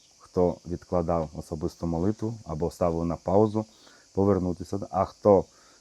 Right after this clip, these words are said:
ніколи цього не мав, то почати це практикувати. Радій в Господі, котрий тебе сотворив. Дякую тобі, що відповів,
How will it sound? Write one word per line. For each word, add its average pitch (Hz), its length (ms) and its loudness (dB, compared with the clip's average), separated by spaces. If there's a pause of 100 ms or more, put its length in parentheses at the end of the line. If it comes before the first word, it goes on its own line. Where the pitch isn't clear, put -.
ніколи 95 400 -2
цього 90 260 -6
не 92 100 -4
мав, 110 280 -2
то 85 80 -6
почати 82 600 -10 (460)
це - 140 -12
практикувати. 73 680 -10 (2500)
Радій 107 340 6
в 110 60 4
Господі, 101 560 6
котрий 95 360 0
тебе 82 300 -4
сотворив. 85 500 -4 (500)
Дякую 104 380 2
тобі, 110 340 -2
що - 160 -2
відповів, 101 480 0